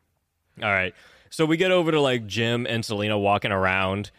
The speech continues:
and she's like, "All right, Jim, here are the rules, buddy. You can't hesitate. And, you know, I would kill you just like I did Mark if I had to." And then she's like, "Oh, God, you don't have a plan, do you?" Which I honestly think is the funniest fucking thing you could ever say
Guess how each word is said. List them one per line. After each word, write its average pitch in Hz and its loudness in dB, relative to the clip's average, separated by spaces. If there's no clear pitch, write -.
and 110 -2
she's 110 -4
like, 101 -2
"All 117 2
right, 113 0
Jim, 107 -2
here 113 0
are 110 0
the 107 0
rules, 104 -2
buddy. 104 -2
You 110 -6
can't 117 -4
hesitate. 104 -4
And, 98 -6
you 101 -6
know, 101 -2
I 104 2
would 113 -4
kill 131 -2
you 127 -2
just 110 -6
like 120 -2
I 113 -2
did 110 -6
Mark 110 -2
if 104 -10
I 104 -2
had 110 -2
to." 90 -4
And 110 -2
then 117 0
she's 107 -6
like, 101 -4
"Oh, 110 -4
God, 85 -4
you 143 -6
don't 151 4
have 127 2
a 104 2
plan, 107 -2
do 104 0
you?" 117 2
Which 160 0
I 160 0
honestly 165 -2
think 147 -4
is 143 2
the 139 2
funniest 131 -2
fucking 139 -2
thing 117 -2
you 110 -2
could 113 -4
ever 110 -2
say 107 -2